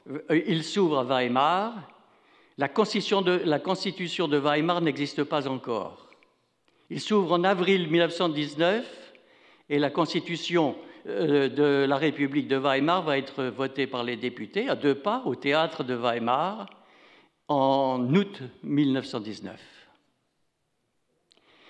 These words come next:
Bon, alors quand on parle du Bauhaus, de quel Bauhaus on parle ?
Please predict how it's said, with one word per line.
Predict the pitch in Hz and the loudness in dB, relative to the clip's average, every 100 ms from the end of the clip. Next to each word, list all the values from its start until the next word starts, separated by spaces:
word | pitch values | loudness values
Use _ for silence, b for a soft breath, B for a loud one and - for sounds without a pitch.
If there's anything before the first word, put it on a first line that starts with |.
| b b b b b b b - | b b b b b b b -8
Bon, | 151 | -6
alors | 196 185 185 | -2 -4 0
quand | 262 262 | 4 6
on | 247 | 6
parle | 247 208 | 6 4
du | 165 160 | 4 6
Bauhaus, | 156 160 165 240 185 | 6 8 6 6 4
de | 156 | 0
quel | 156 - 254 262 175 | 0 2 4 4 4
Bauhaus | 139 135 131 131 131 - | 2 4 4 4 4 0
on | 117 | -6
parle ? | 104 107 95 | -4 -6 -6